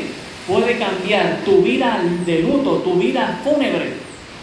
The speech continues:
y hacerla una vida de regocijo y de gozo en el Señor. Oremos. Gracias, Señor.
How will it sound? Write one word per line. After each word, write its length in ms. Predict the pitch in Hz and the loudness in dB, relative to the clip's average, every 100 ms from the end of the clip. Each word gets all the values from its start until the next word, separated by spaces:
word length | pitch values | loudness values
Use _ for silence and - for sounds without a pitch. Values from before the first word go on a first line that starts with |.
| - | -8
y 80 | 160 | -2
hacerla 540 | 147 - 208 220 180 160 | -2 0 -2 0 0 0
una 200 | 170 180 | 0 2
vida 180 | 185 | 2
de 120 | 170 156 | 2 0
regocijo 720 | 151 147 143 - 226 226 196 | -2 -2 -4 -2 -2 -2 0
y 80 | 160 | 0
de 140 | 147 | 2
gozo 440 | 143 - 220 - - - - 143 | 2 2 2 -2 -4 -6 -10 -6
en 100 | 139 | -4
el 100 | 135 | -2
Señor. 380 | 139 127 127 123 - - - - - - - - | -4 -6 -6 -8 -10 -14 -14 -16 -16 -14 -14 -8
Oremos. 360 | 135 131 120 117 - - - - 135 | -4 -4 -4 -8 -10 -12 -14 -12 -2
Gracias, 380 | 151 165 175 170 | 0 2 2 0
Señor. 400 | 165 156 143 | 0 0 -2